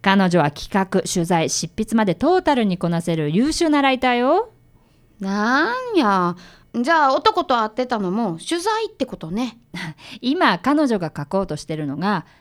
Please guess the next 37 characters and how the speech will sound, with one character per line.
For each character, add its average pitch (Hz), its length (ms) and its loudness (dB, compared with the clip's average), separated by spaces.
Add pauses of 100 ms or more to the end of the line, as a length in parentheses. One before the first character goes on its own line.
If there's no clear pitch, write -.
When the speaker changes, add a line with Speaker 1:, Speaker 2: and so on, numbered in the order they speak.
(120)
Speaker 1:
何 269 240 2
歳 185 200 0
ま 156 120 -4
で - 80 -12
働 175 420 0
き - 60 -10
た 160 100 2
い 143 60 -4
か、 - 120 -16 (200)
男 262 320 4
の 233 100 4
本 190 220 2
音 170 100 2
っ - 40 -4
て - 240 -2
い 170 40 2
う 165 80 0
特 - 200 -8
集 151 140 -4
だ 143 120 -4
か - 80 -10
ら - 120 -8
ね。 294 440 4 (480)
Speaker 2:
彼 320 280 6
女、 208 240 0
ど 285 260 4
ん 381 60 2
な 381 80 0
人 349 180 -4
で 190 100 -4
す - 100 -16
か？ 170 300 -16 (520)
Speaker 1:
ど 240 440 4
ん 214 180 4
な 156 280 2
っ - 20 -2
て、 - 640 -8